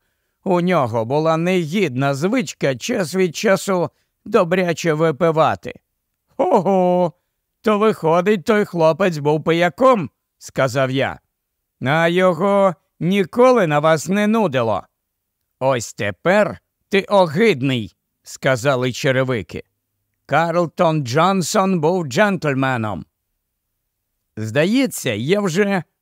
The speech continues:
по горло ситий вашим Карлтоном Джонсоном. Невже немає більше про що розмовляти? «Він у мене, вірніш, у нас був першим»,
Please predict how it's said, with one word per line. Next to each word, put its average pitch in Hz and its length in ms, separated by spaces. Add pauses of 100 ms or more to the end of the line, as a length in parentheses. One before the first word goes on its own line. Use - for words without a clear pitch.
(280)
по 214 220
горло 135 640
ситий 175 580
вашим 151 540
Карлтоном 160 760
Джонсоном. 123 720 (480)
Невже 139 480
немає 240 500
більше 202 400
про 196 240
що 196 260
розмовляти? 185 840 (1200)
«Він 175 540
у 147 260
мене, 160 760 (460)
вірніш, 156 800 (220)
у 135 200
нас 147 520
був 139 440 (300)
першим», 120 880